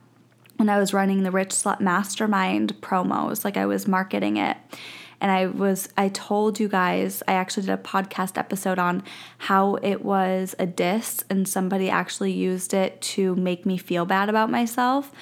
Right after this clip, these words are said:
And I just took it as a compliment. And then I turned it into a money-making program because that's how we do things here. <laughs> And so the women inside of the Rich Slut Mastermind got a Rich Slut mug, and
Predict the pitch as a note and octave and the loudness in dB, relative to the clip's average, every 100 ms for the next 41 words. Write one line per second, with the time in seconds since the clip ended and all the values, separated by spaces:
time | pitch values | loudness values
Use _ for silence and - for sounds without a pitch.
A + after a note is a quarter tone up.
0 | - - - G3+ F#3+ F#3 F#3+ - G3 F#3 | -20 -20 -4 0 2 0 -2 -2 -2 -2
1 | F3 F#3+ - E3+ F3 G#3+ A#3+ C4 - - | -2 -2 -2 -2 0 0 2 0 -2 -16
2 | - - G3+ G3 F#3+ - F#3 F3+ - F3+ | -10 0 2 4 2 0 0 0 0 0
3 | F3 F#3 F3 E3+ E3 - - G3 - - | 0 -2 0 0 0 -2 -4 -4 -2 -2
4 | - - - G3+ F#3+ F3 - F3+ D#3 - | 0 0 0 -2 0 0 0 -2 -2 -4
5 | F#3+ E2 F#3 - - A3 - - - - | -6 -6 -6 -6 -6 -8 -12 -16 -14 -14
6 | - - - - A#3 C4 A#3+ A#3+ - A#3+ | -12 -12 -10 -2 4 6 6 4 4 6
7 | G#3+ G3+ - - - _ - G3+ G#3+ G3 | 6 4 0 -6 -20 _ -8 2 4 6
8 | F#3+ F#3 - G3 G3+ G3+ F#3+ F#3 - F#3 | 6 2 2 2 4 2 2 0 0 2
9 | F#3+ F3+ - F#3 F#3 G3 F#3 F3+ F#3 - | 2 2 2 2 2 0 0 0 -2 -2
10 | - - F#3 F#3 - F3 F3+ - - A3 | -4 0 2 0 -2 -2 -2 -4 -2 0
11 | A#3 B3+ C#4 C#4+ G#3+ G3 F#3+ F#3 - - | 2 2 2 2 0 2 2 2 0 -2
12 | F#3+ F#3 F#3 - - F#3+ G3 - - - | 0 0 -2 -4 -4 -6 -4 -6 -4 -4
13 | - G3 F#3 - - - - - G3 F#3 | -2 -2 -2 -2 -6 -8 -10 -2 0 0
14 | F#3 G3 | -2 -4